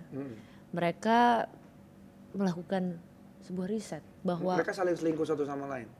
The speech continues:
Speaker 2: Itu dia.
Speaker 1: Mm-mm.
Speaker 2: Ke acara lain suka. Jadi semua matador kita nih, ini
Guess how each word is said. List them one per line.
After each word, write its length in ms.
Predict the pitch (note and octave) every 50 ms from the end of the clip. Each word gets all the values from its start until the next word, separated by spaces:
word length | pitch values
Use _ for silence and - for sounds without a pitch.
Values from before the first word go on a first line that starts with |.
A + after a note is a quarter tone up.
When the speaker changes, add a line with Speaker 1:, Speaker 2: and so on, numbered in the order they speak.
| - - -
Speaker 2:
Itu 180 | - G#3 G3+ A3+
dia. 220 | A3 C#4+ C#4+ A#3+ A3+ A3 - - -
Speaker 1:
Mm-mm. 300 | - - C3+ - - - -
Speaker 2:
Ke 140 | - B3+ C#4
acara 260 | C#4 - C#4+ D4 D#4+
lain 220 | E4 F4 E4 D#4 D4
suka. 300 | C4+ C#4 C4 - B3 A#3+ - A3+
Jadi 320 | G#3 G#3 C#4+ F#4+ F4+ G#4+
semua 460 | - - C4 C4+ C4+ C4+ C4+ C4 C4
matador 400 | B3+ B3+ B3 B3 B3+ A#3 A#3+ A#3+
kita 240 | B3 B3 B3+ - F4
nih, 240 | F#4 G4+ G#4 G#4
ini 60 | G4+